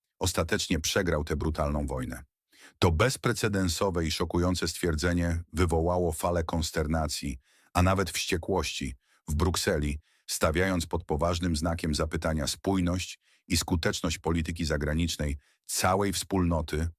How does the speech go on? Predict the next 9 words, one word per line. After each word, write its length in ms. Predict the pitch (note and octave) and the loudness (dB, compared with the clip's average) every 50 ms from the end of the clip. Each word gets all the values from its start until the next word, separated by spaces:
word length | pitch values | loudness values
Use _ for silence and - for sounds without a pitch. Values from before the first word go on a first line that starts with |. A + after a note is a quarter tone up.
| _ _ - | _ _ -2
w 60 | E2 | -2
obliczu 380 | E2 D2+ D#2+ F2+ F2 - - F2 | 0 0 2 0 0 0 0 0
jednego 380 | D#2 D2 D2+ E2 D#2+ D#2 D2+ | 0 0 0 -2 -2 -2 -2
z 80 | C2+ C#2 | -2 -2
największych 600 | D#2 D#2 D#2+ D#2 E2 F2+ F#2+ F#2+ - - D#2 C#2+ | -2 -2 0 0 0 0 0 -2 -4 -4 -6 -6
kryzysów 580 | - - D#2+ D#2 E2 E2+ E2+ - F2 D2+ - - _ _ _ _ _ | -4 -2 -2 0 0 0 -2 -2 -4 -4 -6 -10 _ _ _ _ _
geopolitycznych 1080 | - D#2+ F2 E2 D#2+ D#2 D2+ - D2+ D2 D2 C#2+ - F2 E2+ - - - D#2 D2+ - - | 0 2 4 4 4 2 0 -2 -2 -2 -2 -2 -2 -2 -2 -2 -2 -4 -4 -4 -4 -6
ostatnich 480 | F2 - - D#2+ D2+ - - C2+ C2+ | -6 -2 -2 -2 -2 0 -4 -4 -4
dekad. 420 | C#2+ D2 C#2+ C#2+ - D2+ C#2 - | -2 -4 -4 -4 -6 -10 -12 -12